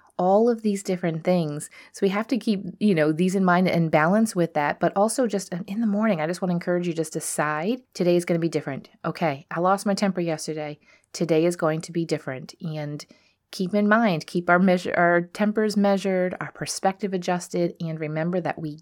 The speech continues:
get to do life with our children. What an amazing privilege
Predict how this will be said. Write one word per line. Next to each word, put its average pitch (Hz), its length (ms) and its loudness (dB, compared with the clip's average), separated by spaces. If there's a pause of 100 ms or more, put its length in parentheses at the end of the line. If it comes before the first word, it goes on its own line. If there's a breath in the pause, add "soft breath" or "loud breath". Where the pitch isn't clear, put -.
(100)
get - 340 -2 (180)
to - 120 -12
do 185 180 0
life 147 300 -4
with 170 100 -4
our 170 100 0
children. 170 360 -4
What 220 240 0
an 214 140 0
amazing 180 560 0
privilege 165 680 -6